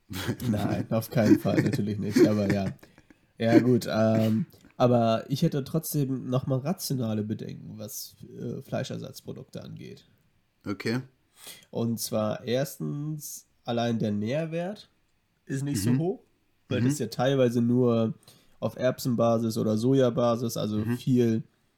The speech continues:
Speaker 2: Kohlenhydrate in dem Fall, also Soja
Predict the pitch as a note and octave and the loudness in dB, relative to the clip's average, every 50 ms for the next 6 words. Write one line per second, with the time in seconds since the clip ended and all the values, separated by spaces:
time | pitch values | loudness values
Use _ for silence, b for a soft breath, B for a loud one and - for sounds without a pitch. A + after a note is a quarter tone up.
0 | _ _ - - - - _ _ _ - - - D3 C#3+ D3 D3 C3+ - - B2+ | _ _ -16 -16 -16 -16 _ _ _ -4 2 4 4 4 4 4 0 0 0 0
1 | C3 C3+ - D3 D#3 D#3+ - - - - B2+ A#2 A2+ B2+ C3 C3 B2+ - - C3+ | 0 0 0 -2 -2 -2 -4 -6 -8 -6 -4 -2 0 2 0 0 0 -2 0 0
2 | C3 C3 C3+ C3+ C3+ C3 - - - B2+ - - - - - B2 A2+ A2+ A2 A2 | 2 2 2 2 2 0 -2 -4 -6 -8 -10 -10 -10 -8 -6 -2 -2 0 0 0
3 | A#2 A2+ B2 C3 C3 C3+ C3+ | 0 0 2 2 0 0 -2